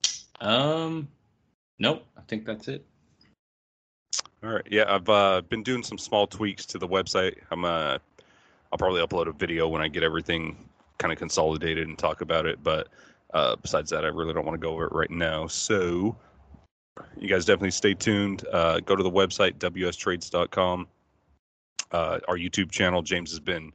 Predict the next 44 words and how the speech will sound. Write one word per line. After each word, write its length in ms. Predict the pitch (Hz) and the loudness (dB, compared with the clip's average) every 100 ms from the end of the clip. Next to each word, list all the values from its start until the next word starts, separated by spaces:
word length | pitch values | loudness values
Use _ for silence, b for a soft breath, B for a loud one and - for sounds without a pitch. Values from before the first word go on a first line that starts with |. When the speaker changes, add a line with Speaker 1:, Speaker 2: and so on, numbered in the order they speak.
| b b b - | b b b -6
Speaker 2:
killing 260 | 107 92 85 | 0 2 2
it, 140 | - | 0
putting 220 | - 82 | -2 -2
a 60 | 78 | -2
bunch 320 | 90 87 - | 0 0 -2
of 60 | - | -2
technical 460 | 90 - - 85 | -2 -2 -6 -4
analysis 500 | 82 85 82 - 78 | 0 0 0 -4 -6
videos 460 | - 82 82 80 82 | -4 -2 -2 0 2
up. 140 | 78 | 2
So 320 | - 82 78 B B B B | 2 2 2 B B B B
definitely 320 | - 87 87 85 | -2 0 0 -2
make 60 | |
sure 160 | - 87 | 0 -2
you're 80 | 78 | -2
subscribed 540 | - - - 85 76 | -4 -4 2 2 2
to 80 | 78 | -2
that. 300 | 85 80 - _ _ _ _ _ _ _ _ _ 92 | 0 0 -2 _ _ _ _ _ _ _ _ _ -2
And, 320 | 85 78 - | -2 -2 -2
uh, 300 | 85 - - - 87 | -2 -2 -4 -6 -6
I 60 | |
guess 180 | 85 - | -4 -2
you 80 | 82 | 0
just 120 | - | 2
search 300 | 82 80 - | 0 0 0
W 260 | 82 80 80 | 0 2 -2
S 120 | 82 | -2
Trades 640 | - 80 80 78 - - - | 0 0 -2 -4 -4 -4 -2
on 440 | 82 80 76 76 | 2 2 0 -6
YouTube 500 | 80 80 - 80 80 82 | -8 -6 -2 0 0 0
and 80 | 80 | -2
you'll 80 | |
find 240 | 78 82 80 | 0 0 0
our 80 | 80 | -2
channel. 420 | - 82 80 76 - | 0 0 -2 -6 -14
Subscribe, 680 | - - - 90 82 82 - b b b | -16 -10 2 4 6 2 -4 b b b
hit 140 | - | -8
the 60 | 87 | -2
notification 540 | 87 - - 90 - | -4 -4 -2 -2 -2
bell 160 | 82 85 | 0 0
so 140 | - | 0
you 140 | 82 80 | -4 -2
know 400 | 80 80 80 - b b b - | -2 0 -4 -8 b b b -2
whenever, 360 | 82 80 76 | 0 0 -2